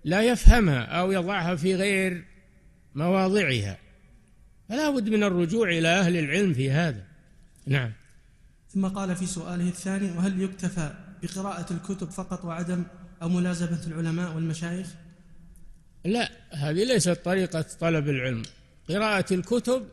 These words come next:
Speaker 1: مع القراءة على المشايخ، أما قراءة الكتب فقط هذا ضياع وليس طلبا للعلم، لأن ما عنده معرفة بما في هذه الكتب،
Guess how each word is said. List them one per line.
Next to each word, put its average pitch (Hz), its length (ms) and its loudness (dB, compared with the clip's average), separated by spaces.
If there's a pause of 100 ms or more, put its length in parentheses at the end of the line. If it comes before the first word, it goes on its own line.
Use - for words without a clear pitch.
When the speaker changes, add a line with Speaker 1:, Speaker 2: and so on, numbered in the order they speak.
(140)
Speaker 1:
مع 202 360 2
القراءة 175 540 0
على 160 300 0
المشايخ، 139 640 -4 (680)
أما 185 220 0
قراءة 180 520 0
الكتب 170 460 -2
فقط 202 600 -6
هذا 180 360 0
ضياع 160 680 4 (1000)
وليس 160 280 0
طلبا 170 420 2
للعلم، 151 560 2 (1300)
لأن 156 200 0
ما 185 140 4
عنده 196 340 4
معرفة 165 500 2
بما 160 320 0
في 160 180 2
هذه 151 320 2
الكتب، 151 420 -2